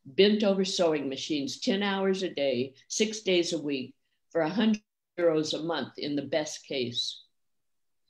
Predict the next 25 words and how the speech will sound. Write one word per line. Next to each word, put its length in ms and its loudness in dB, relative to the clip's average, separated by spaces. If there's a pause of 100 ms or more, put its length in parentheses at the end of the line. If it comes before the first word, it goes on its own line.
(600)
But 160 4
what 120 4
I 140 4
found 460 2
fascinating 840 2
was 400 -2
that 200 4
even 300 4
with 240 0
very 320 4
little 300 2
pay, 580 0
difficult 600 0
conditions 640 -4
at 100 -2
work, 320 -4
struggles 600 2
against 460 -4
patriarchy 920 -4 (260)
at 80 -4
home, 480 -2 (380)
these 240 4
women 340 2
are 220 -2
empowered. 680 -4